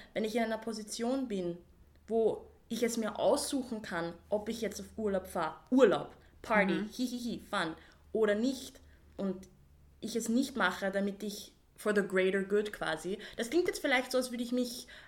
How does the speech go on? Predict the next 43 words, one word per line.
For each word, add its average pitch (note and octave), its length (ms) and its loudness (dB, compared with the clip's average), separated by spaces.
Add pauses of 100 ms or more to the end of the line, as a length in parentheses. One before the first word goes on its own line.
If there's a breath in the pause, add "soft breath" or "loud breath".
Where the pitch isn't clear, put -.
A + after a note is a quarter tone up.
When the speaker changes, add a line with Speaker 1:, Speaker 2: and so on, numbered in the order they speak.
Speaker 1:
als G3+ 180 0
voll A3 240 2
wichtig C4+ 340 -4
sehen, G3+ 160 -2
aber F#3+ 200 2
ich G#3 120 -10
finde, D4 320 -2
man A3 80 0
muss A#3 260 -2
sich - 160 -6
schon D4+ 200 0
bewusst A#3 340 -6
sein, A3+ 160 -2
dass G3+ 240 -6
jede G#3 180 0
einzelne G3+ 400 0
Entscheidung, F#3 580 -4 (160 loud breath)
es A3 100 -8
ist C#4 60 2
auch D#4+ 120 -2
wie D4 80 2
ein B3+ 120 2
Butterfly-Effekt, G3+ 800 -2
nicht? A#3+ 160 -4
Speaker 2:
Mhm. G3 260 2
Speaker 1:
Jede C4 160 8
einzelne A#3+ 460 4
Entscheidung A#3 480 -2
trägt A#3 220 -6
so B3 180 0
viel B3+ 420 -2 (120)
bei, F3+ 320 4 (1200 soft breath)
dass A3 440 2 (680)
ich A3 240 -2
schon B3+ 200 4 (160)
finde, B3 280 0
dass G#3+ 480 -4
man B3 160 6
sich C4 180 -2
zu C#4 120 2
einem B3 200 2
gewissen B3+ 420 -2
Grad G#3 320 -2